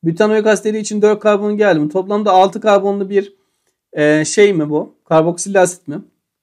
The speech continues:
Karboksil asitler alkana iki oksijen eklenmiş hali değil miydi? Alkene.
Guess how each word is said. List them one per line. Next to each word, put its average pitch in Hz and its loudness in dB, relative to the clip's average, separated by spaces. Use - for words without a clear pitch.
Karboksil 175 2
asitler 196 2
alkana 175 4
iki 185 0
oksijen 190 0
eklenmiş 190 -2
hali 190 4
değil 269 -4
miydi? 135 -6
Alkene. 147 -2